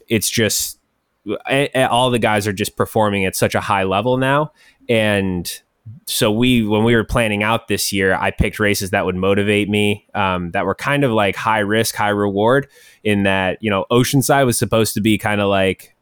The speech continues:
the opener to the season, not very competitive. And it was, you know, pretty much just as competitive as any other race this year so far. So, um,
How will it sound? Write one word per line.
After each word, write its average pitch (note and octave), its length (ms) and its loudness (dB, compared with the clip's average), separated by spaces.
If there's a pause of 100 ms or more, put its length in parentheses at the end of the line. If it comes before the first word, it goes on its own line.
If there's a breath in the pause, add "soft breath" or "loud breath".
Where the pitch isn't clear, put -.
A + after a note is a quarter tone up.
the G#2 200 -2
opener A2 400 2
to G#2+ 80 2
the G2+ 80 -2
season, G2 360 0
not F#2+ 200 -2
very G2 240 2
competitive. A2+ 680 0
And G2 120 0
it F#2 160 0
was, F#2 400 -2 (300 soft breath)
you G#2+ 100 0
know, F2+ 280 -2
pretty A2+ 200 2
much G2+ 240 -2
just - 240 -2
as F#2+ 120 -6
competitive G2 720 -2
as F2+ 380 -6 (180)
any G#2 220 0
other F#2+ 480 0 (140)
race G2 380 -2
this G2+ 280 -6
year F#2+ 240 -2
so F#2 260 -2
far. F#2+ 440 0
So, F#2+ 360 -2 (440 loud breath)
um, F#2 580 -2